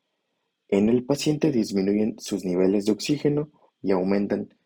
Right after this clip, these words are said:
sus niveles de C O dos, debido a que hay un pulmón menos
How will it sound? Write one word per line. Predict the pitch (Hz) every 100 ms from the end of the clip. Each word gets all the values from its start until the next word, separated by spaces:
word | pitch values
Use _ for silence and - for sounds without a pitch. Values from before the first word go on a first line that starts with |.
| _ _
sus | - 107
niveles | 95 90 90 92 92 - _ _
de | 95 90
C | - 95
O |
dos, | 87 82 - - _ _ _ _
debido | 90 92 95 95
a |
que | 92 98
hay | 92
un | 95 - - - _
pulmón | - 101 92 90 95 95
menos | 107 127 127 160